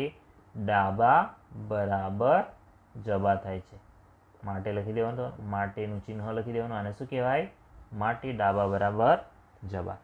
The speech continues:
તો અહીંયા ત્રણે ત્રણ કિંમત માટે એ બરાબર એક, એ બરાબર બે, એ બરાબર ત્રણે ત્રણ માટે ડાબા બરાબર જબા સરખું જ મળે છે. માટે આપણે કહી શકીએ કે એ ભાગ્યા ઓછા એક બરાબર ઓછા એ થાય છે. પરંતુ આ થઈ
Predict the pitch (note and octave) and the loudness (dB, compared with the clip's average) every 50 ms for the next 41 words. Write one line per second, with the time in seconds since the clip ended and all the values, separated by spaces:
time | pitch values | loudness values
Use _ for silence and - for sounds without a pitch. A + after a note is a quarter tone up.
0 | _ - - _ _ - - A#2+ A#2 A#2+ B2+ C3+ D3+ D#3+ D3+ - C3+ C3+ C3+ C#3+ | _ -20 -20 _ _ -8 -4 -2 2 4 4 6 4 4 2 0 0 2 2 2
1 | C#3 C3 - D3+ D#3 D#3+ D#3+ D3+ D3+ D3+ C#3+ C#3 C3+ C3 A#2+ B2+ B2 A#2 G#2+ G2+ | 0 2 4 6 6 6 6 4 2 0 2 4 4 4 4 4 4 4 4 2
2 | G2 G#2 A2 A#2 A#2 A#2+ A#2 A2+ A2 A2 G#2+ A2 A#2 B2+ C3+ C3+ C3 - B2+ A#2 | 2 2 4 4 6 6 6 6 6 6 6 6 6 4 4 2 0 -2 0 2
3 | A2+ A2+ A2+ A2+ A2 A2+ A2 G#2+ G#2+ A2+ A#2+ B2+ C3+ C3 - B2 B2 A#2+ A#2+ A2 | 2 4 4 4 4 4 2 2 2 2 2 2 2 0 0 0 0 0 2 2
4 | G#2+ G#2+ G#2+ G#2+ G#2+ A2+ C3 D3+ F3 - - - - _ _ _ - - A2+ C3 | 4 4 6 6 6 6 4 4 4 2 -4 -18 -20 _ _ _ -4 0 2 4
5 | C#3 D3+ C#3+ - - C3+ C#3+ D3+ C#3+ C3+ B2+ A#2+ C3 A#2+ G#2+ G#2 G2+ G#2 A2+ A2+ | 4 2 2 2 4 4 4 4 4 4 4 4 4 6 6 6 8 8 8 8
6 | A2 A2+ A2 A2 G#2+ G#2 A2 G#2+ G2+ G#2 G2 F#2+ G#2 G#2 G2+ - G#2 G2 F#2+ - | 8 6 4 4 4 4 2 2 2 0 2 2 0 0 -2 -4 -8 -8 -8 -8
7 | - A2+ G#2+ - - - G#2 G2+ G2+ G2 G2+ A2 C3 G2 - - - _ _ _ | -10 -10 -10 -12 -12 -8 -6 -4 0 2 2 2 2 2 -2 -6 -12 _ _ _
8 | - - _ _ _ - - G2 G2 G2+ G#2+ G#2+ G#2+ A2 A#2 A2+ A#2+ A#2+ - - | -20 -20 _ _ _ -16 -14 -14 -12 -6 -4 -2 0 0 0 0 0 -2 0 2
9 | C3+ D3 C#3+ C#3 - B2 A2+ A#2+ A#2+ A2 B2 A#2+ A#2+ B2+ C3 A2+ G#2+ G2+ G2+ G2 | 2 0 0 0 -4 -4 -4 -4 -4 -4 -2 0 0 0 2 2 2 0 0 2
10 | G2+ A#2 A#2 A#2+ A#2 A2 G#2+ G2+ - - C3 C3+ C3 A2+ G#2+ G#2 G#2+ G#2 G#2+ G#2 | 2 2 4 4 2 0 -2 -2 -2 -2 0 0 0 0 0 0 2 4 4 2
11 | A2 G#2+ G#2 G2+ F#2+ - - G2+ G2+ G#2 A#2 D3+ F3+ - - - - _ - - | 2 0 0 -2 -2 -4 -4 -4 0 0 0 0 -2 -4 -10 -20 -20 _ -14 -10
12 | G2+ F#2+ F2+ - - - - _ - - - - - - A#2+ B2 B2+ - C3 B2 | -10 -10 -10 -12 -16 -20 -20 _ -20 -20 -20 -12 -2 0 2 2 6 8 8 8
13 | B2 - C3 C3+ C#3+ C#3+ | 8 6 4 2 2 2